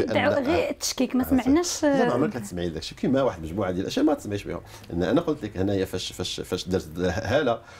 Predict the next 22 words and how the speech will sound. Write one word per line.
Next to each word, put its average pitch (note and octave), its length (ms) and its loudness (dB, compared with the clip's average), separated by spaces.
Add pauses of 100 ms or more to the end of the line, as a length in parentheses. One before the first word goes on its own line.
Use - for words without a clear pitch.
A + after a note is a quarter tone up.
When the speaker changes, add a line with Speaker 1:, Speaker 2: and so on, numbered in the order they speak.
(120)
Speaker 1:
وخرج F#2+ 320 -2
عدد، B2+ 440 2
نقدر F#2 280 -2
نقول D3 260 2
لك - 220 -2 (480)
غريب D#3 500 -2
جدًا. F#2+ 540 -2 (600)
آه، - 40 -2
آه، - 560 -2
آه، - 20 -2
وقفي - 280 -2
معايا B2+ 220 2
على F2+ 160 -2
هذه E2 140 -6
القضية. D2+ 460 -10 (480)
كيف D#3+ 200 -2
يعقل B2 420 -4
أن، G2 320 0 (160)
أن، F2+ 260 0
آه، D#2+ 140 -6 (360)
آه، E2+ 140 -6
مجلة F#2+ 640 2